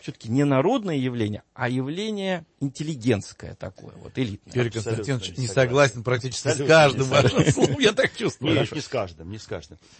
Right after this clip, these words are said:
Speaker 3: Дима говорит все очень правильно, только свойственна ему интеллигентность не позволяет говорить всю правду до конца. Поскольку я человек уже не связанный по должности
Speaker 1: С польско-российской
Speaker 3: так называемой
Speaker 1: дружбой, да.
Speaker 3: польско-российской дружбой, то я имею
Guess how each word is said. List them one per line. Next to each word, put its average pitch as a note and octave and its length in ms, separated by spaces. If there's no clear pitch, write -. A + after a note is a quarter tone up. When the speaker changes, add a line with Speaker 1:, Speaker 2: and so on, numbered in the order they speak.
Speaker 3:
Дима G2+ 320
говорит G2+ 320
все - 120
очень F#2 200
правильно, D#3 420
только A2+ 200
свойственна A#2+ 580
ему G#2+ 280
интеллигентность C3 840
не G#2 100
позволяет D#3 540
говорить C#3 300
всю - 180
правду C3+ 340
до G#2+ 80
конца. A2+ 440
Поскольку - 360
я F#3+ 100
человек D#3+ 300
уже C3 160
не C#3 100
связанный G3 600
по A2 100
должности F2 680
Speaker 1:
С - 100
польско-российской A2 760
Speaker 3:
так B2 60
называемой C#3 260
Speaker 1:
дружбой, G#2 160
да. - 80
Speaker 3:
польско-российской B2+ 640
дружбой, D3+ 400
то - 80
я C3 300
имею G#2+ 460